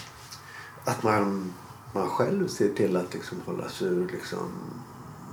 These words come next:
att, att, om man själv råkar i ekonomisk knipa som spelare, så då är man ju ett, liksom, ett tydlig måltavla för matchfixen, för de reda på det, liksom. Då är det klart att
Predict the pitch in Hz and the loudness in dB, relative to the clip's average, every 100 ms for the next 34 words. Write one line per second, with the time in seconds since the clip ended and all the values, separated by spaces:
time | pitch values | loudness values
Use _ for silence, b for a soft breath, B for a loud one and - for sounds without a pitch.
0 | - - - 80 78 - 113 - - - | -10 -8 -6 -4 -4 -4 -2 0 -2 -2
1 | - - - - - - 110 127 123 - | -8 -4 -4 0 -2 6 8 10 10 12
2 | 160 175 156 156 151 127 113 123 113 90 | 12 12 12 12 10 12 10 10 8 6
3 | - 117 92 92 90 98 90 107 110 143 | 4 4 4 4 0 -2 4 6 8 8
4 | 127 - 104 107 127 110 117 120 110 107 | 8 6 6 10 10 10 8 8 6 4
5 | - - - - - 95 95 - B B | -4 -10 -8 -6 -2 -2 -2 -4 B B
6 | B B - - - - 101 101 101 92 | B B -6 -4 6 8 10 8 8 6
7 | 87 139 - - - - 87 - - - | 8 8 8 4 0 -2 -2 -4 -6 -6
8 | - - - 92 98 113 117 104 - 92 | -4 -4 -2 0 2 6 8 6 4 2
9 | 113 113 - - - - 101 120 - - | 2 2 -2 -6 -8 -6 -4 -4 0 0
10 | - 90 - - - | -2 -6 -6 -4 -4